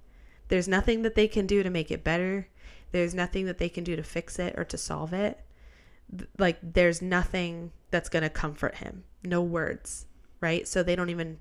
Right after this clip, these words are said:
at that point, they're not even trying. And I think that that is, is setting a good example for us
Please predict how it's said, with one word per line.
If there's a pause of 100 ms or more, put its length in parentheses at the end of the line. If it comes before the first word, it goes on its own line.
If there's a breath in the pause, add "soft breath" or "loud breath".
(260)
at
that
point,
they're
not
even
trying. (800 loud breath)
And
I
think
that
that (220)
is, (200)
is
setting
a
good
example
for
us